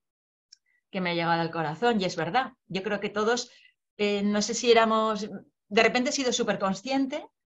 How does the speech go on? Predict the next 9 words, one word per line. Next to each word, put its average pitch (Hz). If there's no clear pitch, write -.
de 202
que 202
somos 226
referentes 214
para 226
nuestros 202
alumnos 208
en 185
clase. 156